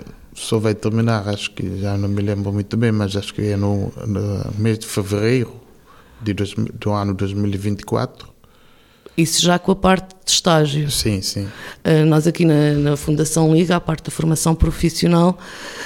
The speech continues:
Speaker 2: tem uma componente tecnológica, ou seja, em que os formandos costumam aprender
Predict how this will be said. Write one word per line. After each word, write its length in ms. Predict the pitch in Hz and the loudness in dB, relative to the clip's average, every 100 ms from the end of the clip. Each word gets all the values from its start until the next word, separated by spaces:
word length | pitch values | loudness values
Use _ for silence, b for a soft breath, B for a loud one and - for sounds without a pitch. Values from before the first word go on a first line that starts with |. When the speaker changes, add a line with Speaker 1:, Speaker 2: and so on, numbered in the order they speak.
| B - | B -2
Speaker 2:
tem 560 | 180 175 175 180 180 185 | 2 4 6 6 4 4
uma 300 | 185 175 175 | 4 4 4
componente 840 | - 180 - 185 170 160 160 160 147 - | 2 0 0 2 4 2 0 0 0 -4
tecnológica, 760 | - 170 175 165 165 175 190 196 | 0 0 2 4 4 4 0 0
ou 80 | 170 | 0
seja, 540 | - 165 180 196 202 | 2 2 2 2 2
em 100 | 170 | 0
que 200 | 160 - | 0 0
os 260 | 165 151 151 | 0 2 0
formandos 460 | 160 165 156 147 | 2 2 2 0
costumam 560 | - - 170 160 147 147 B B B B B B | -4 -6 -2 0 0 -2 B B B B B B
aprender 800 | 165 - 180 170 170 160 147 | -2 2 2 4 6 6 4